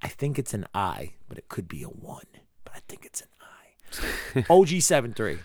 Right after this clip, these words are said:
all right, is, is how they, they, they continue to refer to him as seven three throughout, so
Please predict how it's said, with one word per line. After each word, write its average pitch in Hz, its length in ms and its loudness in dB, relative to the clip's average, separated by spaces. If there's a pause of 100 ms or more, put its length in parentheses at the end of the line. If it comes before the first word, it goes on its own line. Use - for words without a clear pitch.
(160)
all 104 80 -4
right, 110 180 2
is, 92 340 -4
is 104 300 -4
how 127 120 4
they, 113 140 2
they, 123 200 4
they 113 180 -2
continue 127 380 2
to 110 60 0
refer 107 260 0
to 101 80 0
him 101 100 -2
as 95 100 -2
seven 110 280 2
three 101 200 -4
throughout, 101 460 -2
so 101 100 -4